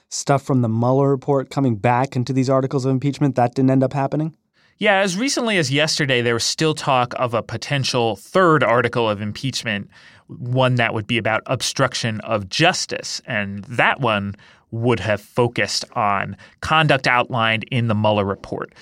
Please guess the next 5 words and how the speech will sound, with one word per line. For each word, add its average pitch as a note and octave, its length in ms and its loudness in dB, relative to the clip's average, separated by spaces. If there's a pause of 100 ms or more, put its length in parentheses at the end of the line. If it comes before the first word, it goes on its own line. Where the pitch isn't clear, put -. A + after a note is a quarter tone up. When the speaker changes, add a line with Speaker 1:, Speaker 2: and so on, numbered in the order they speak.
(160)
Speaker 2:
specifically A2 1000 0 (300)
Trump's, A2+ 580 0
uh, F#2+ 320 0 (400)
effort A#2 540 0
to G#2 680 -2